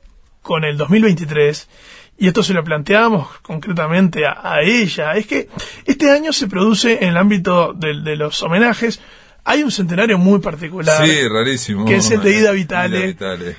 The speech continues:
Speaker 1: que esperemos que ella pueda llegar, porque está muy bien,
Speaker 2: Sí,
Speaker 1: está muy
Speaker 2: sí,
Speaker 1: bien
Speaker 2: es
Speaker 1: de
Speaker 2: un
Speaker 1: salud.
Speaker 2: centenario donde el homenajeada va, va, va,
Speaker 1: Eh,
Speaker 2: va,
Speaker 1: va a soplar las
Speaker 2: asistir, va a
Speaker 1: velitas.
Speaker 2: asistir, claro, va a estar.
Speaker 1: Este, aparte se produce en una fecha tan particular como el dos de noviembre,
Speaker 2: Ujú.
Speaker 1: eh,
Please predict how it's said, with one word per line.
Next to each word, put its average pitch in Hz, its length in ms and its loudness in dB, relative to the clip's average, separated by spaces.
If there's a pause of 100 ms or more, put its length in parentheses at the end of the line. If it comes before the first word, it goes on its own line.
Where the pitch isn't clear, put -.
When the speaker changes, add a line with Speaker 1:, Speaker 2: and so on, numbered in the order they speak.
(140)
Speaker 1:
que 180 420 0
esperemos 220 500 0
que - 80 -6
ella 220 160 0
pueda 196 300 2
llegar, 202 640 2
porque 190 180 -12
está 240 160 -6
muy 269 180 -4
bien, 220 460 2
Speaker 2:
Sí, 220 60 0
Speaker 1:
está 202 160 2
muy 208 80 4
Speaker 2:
sí, 202 60 4
Speaker 1:
bien 208 80 4
Speaker 2:
es 214 40 4
Speaker 1:
de 214 60 4
Speaker 2:
un 196 60 2
Speaker 1:
salud. 175 240 -2
Speaker 2:
centenario 202 340 4
donde 123 180 -2
el 107 60 0
homenajeada 107 720 2
va, 98 80 -2
va, 104 160 2
va, 101 260 0
Speaker 1:
Eh, 101 40 -2
Speaker 2:
va, 98 200 0
Speaker 1:
va - 160 0
a - 40 0
soplar 240 380 0
las 233 160 0
Speaker 2:
asistir, - 0 -
va 196 40 0
a 202 120 -2
Speaker 1:
velitas. 208 360 -4
Speaker 2:
asistir, 131 380 -4
claro, 101 300 -6
va 95 60 -4
a - 20 -8
estar. 95 300 -2
Speaker 1:
Este, 175 760 -4
aparte 214 380 0
se - 100 -6
produce 214 220 -2
en 233 60 2
una 202 80 2
fecha 220 240 -2
tan 233 100 -2
particular 220 480 2
como 208 140 -4
el 185 80 0
dos 208 160 4
de 214 60 2
noviembre, 196 580 4 (360)
Speaker 2:
Ujú. 87 140 -10
Speaker 1:
eh, - 0 -